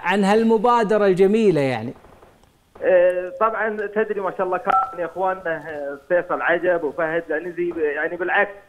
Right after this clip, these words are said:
Speaker 1: مم.
Speaker 2: آه، الفريق في معسكر في صلالة، وف-، يعني صادف اليوم انه يكون، آه، عيد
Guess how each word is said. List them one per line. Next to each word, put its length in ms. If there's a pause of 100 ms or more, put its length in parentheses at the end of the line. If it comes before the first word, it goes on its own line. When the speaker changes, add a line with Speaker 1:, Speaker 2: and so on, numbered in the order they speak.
(260)
Speaker 1:
مم. 100
Speaker 2:
آه، 300
الفريق 480
في 100
معسكر 520
في 180
صلالة، 460 (640)
وف-، 640
يعني 560
صادف 360
اليوم 360
انه 140
يكون، 380
آه، 760
عيد 180